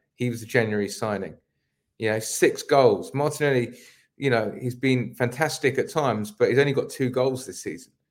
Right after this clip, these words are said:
And we've needed Trossard to step in and fill the void. We need a striker.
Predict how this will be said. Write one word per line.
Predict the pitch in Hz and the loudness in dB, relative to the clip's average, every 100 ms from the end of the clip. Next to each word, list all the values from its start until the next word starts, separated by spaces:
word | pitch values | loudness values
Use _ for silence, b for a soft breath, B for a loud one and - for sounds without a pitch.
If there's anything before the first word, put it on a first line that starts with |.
| _ _ _ _ | _ _ _ _
And | 113 | -6
we've | 113 | -4
needed | 117 127 139 117 - | 2 2 2 -2 -8
Trossard | - 123 - 107 - | -4 -2 0 -2 -4
to | - | -10
step | - - 113 - | -8 0 0 2
in | 117 | 0
and | 95 - | 0 -6
fill | 110 | -6
the | 101 | -6
void. | 95 113 107 85 - - _ _ _ _ _ _ _ _ | -6 -2 0 0 -4 -20 _ _ _ _ _ _ _ _
We | 123 | 0
need | 127 135 | 4 4
a | 110 | 2
striker. | - 113 95 95 - | 0 0 0 -6 -14